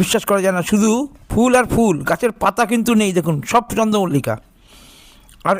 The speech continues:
এত সুন্দরভাবে সাজিয়েছে, এ-, নানাবিধ কালার, এত সুন্দরভাবে টবগুলোকে সাজিয়েছে যে আরও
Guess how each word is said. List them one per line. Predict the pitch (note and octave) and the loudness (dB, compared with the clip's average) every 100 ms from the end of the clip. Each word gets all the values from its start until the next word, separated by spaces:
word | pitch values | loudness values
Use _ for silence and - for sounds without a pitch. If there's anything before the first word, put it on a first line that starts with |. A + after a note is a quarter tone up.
| - - | -4 -6
এত | - A#3+ | -4 -2
সুন্দরভাবে | A3+ A3+ B3 B3 A#3+ - | 0 2 2 0 -2 -2
সাজিয়েছে, | F3+ B3 B3 F#3+ D3+ - _ - - _ _ - _ _ _ _ _ _ - _ _ - _ - D3+ _ _ _ _ _ _ - | 0 0 0 -2 -2 -6 _ -20 -20 _ _ -20 _ _ _ _ _ _ -20 _ _ -20 _ -20 -20 _ _ _ _ _ _ -6
এ-, | E3 D3+ E3+ | -4 0 2
নানাবিধ | G#3 A#3+ G#3 G3 A3 - | 4 4 2 4 4 4
কালার, | F#3 G3+ F3+ E3+ - - D3+ | 4 6 4 2 -6 -8 -6
এত | - A#3 A3 | 0 0 2
সুন্দরভাবে | G#3+ A3 A3 A3 G3+ | 2 2 4 2 2
টবগুলোকে | F#3 G3 G#3 G#3 | 0 0 0 0
সাজিয়েছে | F3+ A3 G#3+ F#3 F#3 | -2 0 0 0 -2
যে | - E3 | 0 4
আরও | G3 | 6